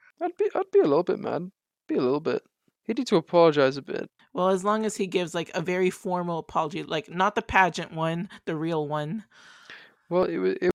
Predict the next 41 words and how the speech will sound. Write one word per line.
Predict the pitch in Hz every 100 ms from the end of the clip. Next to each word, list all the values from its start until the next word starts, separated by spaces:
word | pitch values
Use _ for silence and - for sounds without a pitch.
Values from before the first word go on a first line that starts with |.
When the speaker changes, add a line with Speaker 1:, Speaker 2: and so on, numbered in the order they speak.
| 196
Speaker 1:
was | 202
so | - 285
weird, | 247 165 165 135
'cause | - -
when | 165 175
he | 208
was, | 214 -
like, | 175 - _
initially, | 131 135 139 - 151 143 135 127 -
like, | 123
people | - 143 143
were | 139
coming | - 139 139
out | 170 165
and | 123
saying, | - 147 135
you | 135 135
know, | 127 120
like, | 117 - - - - -
this | -
behavior | - 139 135 131 127
was | 131 135
really | 131 123
weird. | 139 156 156 156 151 147 - _ - _ _ _
You | 135
know, | 123
he | 117 127
acted | 117 - -
in | 123
all | 117
these, | 110 104 -
like, | -
he | -
did | 107
all | 92
these | - -
strange | - 131 127
things | - 135
at | -
comic | - 151 160
conventions. | - 156 151 143 - 139 139